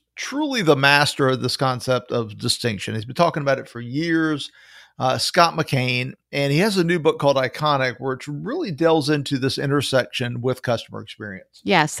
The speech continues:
Speaker 2: I, I, I think this is one of my, this is like, if, if we had an Alleluia choir in the background, <laughs> they would have said, "Alleluia," a lot during this interview. <laughs> In fact, we might need that for next time.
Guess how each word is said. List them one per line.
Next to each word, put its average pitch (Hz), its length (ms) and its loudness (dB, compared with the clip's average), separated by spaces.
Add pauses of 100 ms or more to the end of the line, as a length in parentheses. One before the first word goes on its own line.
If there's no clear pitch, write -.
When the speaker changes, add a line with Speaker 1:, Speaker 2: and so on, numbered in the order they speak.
Speaker 2:
I, 190 220 0 (100)
I, - 140 0 (140)
I 196 280 0 (160)
think 240 200 2
this 247 200 0
is 196 120 0
one 185 120 0
of 180 60 2
my, 160 460 2 (180)
this 254 160 6
is 285 160 4 (160)
like, 220 340 4
if, 220 300 6
if 185 120 4
we 285 120 8
had 302 140 8
an 254 160 6
Alleluia 214 500 8
choir 180 480 4
in 170 140 2
the 175 60 4
background, 185 500 6
<laughs> - 580 2
they 220 340 8
would 220 120 8
have 196 80 4
said, 196 260 6
"Alleluia," 466 1160 12
a 185 80 8
lot 196 480 8
during 180 260 8
this 165 220 2
interview. 165 380 4 (460)
<laughs> - 760 0
In 349 720 6
fact, 233 300 6
we 285 180 2
might 285 180 6
need 208 220 2
that 165 240 4
for - 80 -2
next 165 240 0
time. 151 220 0